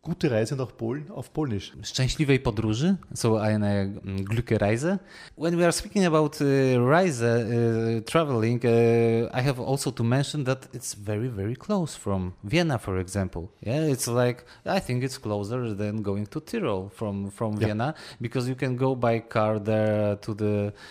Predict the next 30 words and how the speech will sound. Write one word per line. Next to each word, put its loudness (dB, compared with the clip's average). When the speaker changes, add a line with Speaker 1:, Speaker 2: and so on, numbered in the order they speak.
Speaker 2:
uh, 2
Silesia 2
mountain, 0
uh, 0
region -2
in -4
four -2
hours. -2
Uh, -2
there 2
is 0
a 0
very 2
nice 0
train -2
to -6
Krakow, -2
for -4
example, -4
that -4
goes, -2
uh, -2
five -2
hours, -4
uh, -6
thirty -6
minutes, -4
so -2
it's -8
not -8